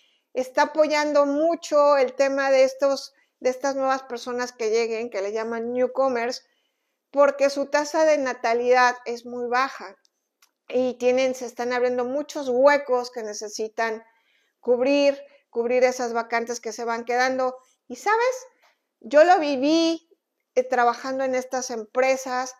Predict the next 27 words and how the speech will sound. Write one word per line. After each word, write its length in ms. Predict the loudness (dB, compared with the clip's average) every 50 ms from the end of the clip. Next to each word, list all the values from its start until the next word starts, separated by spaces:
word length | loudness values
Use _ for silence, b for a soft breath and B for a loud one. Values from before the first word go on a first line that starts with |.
| _ _ _ _ _ _ _ _ _ _
lo, 540 | -6 2 6 8 10 12 12 12 12 10 8 6
lo 180 | 4 4 6 6
difícil 640 | 4 0 -2 -2 2 2 2 2 2 -2 -4 -4 -2
que 160 | 0 2 4
es 140 | 2 2 0
cubrir 340 | -4 -6 -4 -2 0 2 2
las 220 | 2 2 0 -2
vacantes 680 | -4 -6 -6 -4 -2 -2 -2 -2 -2 -6 -8 -10 -10 -10
aquí 240 | -14 -14 -10 -10 -10
en 120 | -10 -10
Canadá. 640 | -10 -10 -10 -10 -8 -4 -2 -2 -2 -2 -4 -6 b b b b b b b b b _ _ _ -10
Y 400 | -6 -4 -2 0 0 -2 -4 -6
sí 180 | -8 -8 -6 -2
te 120 | 0 0
puedo 240 | 0 2 2 4 4
asegurar 680 | 4 2 0 -2 -2 0 2 2 4 4 2 0 0 -2
que 140 | -4 -2 0
la 180 | 0 0 -2
mayoría 480 | -4 -6 -6 -2 -2 -2 0 0 2 2
de 120 | 2 2
ellas 180 | 2 2 0 -2
se 160 | -8 -10 -6
cubre 420 | -2 -2 0 0 0 -2 -2 -4
con 320 | -4 -2 0 0 0 -2 -4
newcomers, 680 | -4 -6 -6 -8 -10 -10 -10 -10 -10 -14 -16 -18 -18 -16
con 360 | -12 -10 -10 -8 -10 -12 -12 _ _
personas 640 | -6 -6 -6 -6 -6 -4 -2 -2 0 0 -2 -4 -6